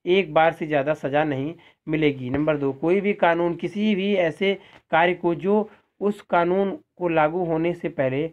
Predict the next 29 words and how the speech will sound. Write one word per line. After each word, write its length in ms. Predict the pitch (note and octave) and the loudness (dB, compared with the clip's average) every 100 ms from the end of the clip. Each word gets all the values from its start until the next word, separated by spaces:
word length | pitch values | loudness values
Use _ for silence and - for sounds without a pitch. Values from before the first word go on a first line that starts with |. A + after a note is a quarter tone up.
| _ _ _ | _ _ _
किया 240 | F3 F#3 F3 | 2 2 4
गया 220 | D3 C3 | 4 2
हो, 300 | C3 D#3 - _ - | 2 -4 -8 _ -2
अपराध 400 | D3+ D#3+ F#3+ F3+ | 0 4 4 4
घोषित 340 | D3 D3 G3 | 0 -2 -4
नहीं 180 | E3+ E3+ | -2 -2
कर 160 | F3 D#3+ | 0 -2
सकता 340 | D3 - C3+ | -2 -4 -4
है। 240 | A#2 A#2 B2 _ _ _ _ _ _ _ _ _ _ _ D3+ | -4 -6 -12 _ _ _ _ _ _ _ _ _ _ _ -8
नंबर 220 | D#3+ D#3+ | -6 -6
तीन, 200 | - C#3+ | -6 -6
किसी 320 | E3 D#3+ A3 | -8 -6 -4
भी 120 | G#3 | -2
व्यक्ति 320 | E3+ E3 - | -2 -4 -6
को 140 | G3+ F3 | -6 -6
स्वयं 320 | E3+ F#3 G3 | -2 0 0
अपने 320 | D#3+ - D#3+ | -2 -6 -4
विरुद्ध 320 | D#3 F3 F3 F3 - _ _ _ _ | -2 -4 -6 -12 -18 _ _ _ _
साक्ष्य 320 | E3+ F3+ - E3+ | 0 0 -2 -6
देने 280 | D#3 E3+ | -2 -2
के 180 | F3 E3+ | -2 -2
लिए 220 | D3+ C#3 | -2 -4
नहीं 320 | D3+ D3+ F#3 F#3+ _ _ - | -4 -4 -4 -6 _ _ -6
कहा 180 | C#3+ D#3 | -2 0
जा 160 | D#3 | 0
सकेगा। 560 | D3+ C#3+ C#3+ B2+ A#2 A2 _ - | -2 -4 -6 -6 -8 -10 _ -14
प्रश्न 280 | E3 - | -12 -6
नंबर 140 | C#3+ D#3+ | -4 -4
चौदह, 380 | D#3 C3 C3 | -6 -8 -8